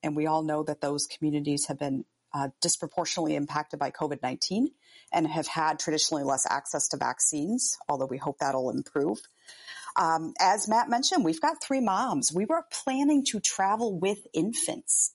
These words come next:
this season to make that possible for those women to compete. And I'm pretty frankly kinda concerned about having children who are too young to be vaccinated around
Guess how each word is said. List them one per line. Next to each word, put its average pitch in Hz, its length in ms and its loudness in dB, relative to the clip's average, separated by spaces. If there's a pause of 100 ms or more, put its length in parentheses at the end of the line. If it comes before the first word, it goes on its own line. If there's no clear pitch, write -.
this 160 220 0
season 180 580 0
to - 220 -2
make 165 280 0
that 156 260 0
possible 151 640 0
for 151 160 -4
those 147 300 -2
women 151 240 0
to 147 100 -2
compete. - 640 0 (680)
And 185 160 4
I'm 269 260 2 (480)
pretty 277 220 2
frankly 302 520 2
kinda 202 340 0
concerned 220 680 0
about 185 380 0
having 180 460 -2
children 214 320 0 (480)
who 185 100 0
are 175 60 2
too - 220 0
young 175 280 2
to 180 100 -4
be 165 120 0
vaccinated 143 840 0
around 147 680 -2